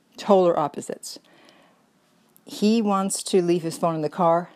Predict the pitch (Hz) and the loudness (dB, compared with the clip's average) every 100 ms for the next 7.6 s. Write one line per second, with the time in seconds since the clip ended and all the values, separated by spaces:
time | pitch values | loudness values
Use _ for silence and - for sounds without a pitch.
0 | _ _ - - _ _ 170 180 170 175 | _ _ -20 -20 _ _ 0 0 -2 -2
1 | 160 156 156 165 160 160 143 147 156 170 | -2 -2 -4 -6 -4 -4 -4 -4 -4 -6
2 | _ _ _ _ - 147 - 151 151 160 | _ _ _ _ -10 -10 -6 -2 -2 -4
3 | - 151 - 147 147 - - - - - | -6 -10 -8 -8 -8 -8 -8 -6 -6 -6
4 | - _ _ _ _ _ _ _ _ _ | -10 _ _ _ _ _ _ _ _ _
5 | _ _ _ _ _ _ _ _ _ _ | _ _ _ _ _ _ _ _ _ _
6 | - 160 - 170 160 156 - 160 165 175 | -8 -6 -2 0 2 2 -2 -2 0 0
7 | - 196 170 170 160 143 | 0 -2 0 0 0 -4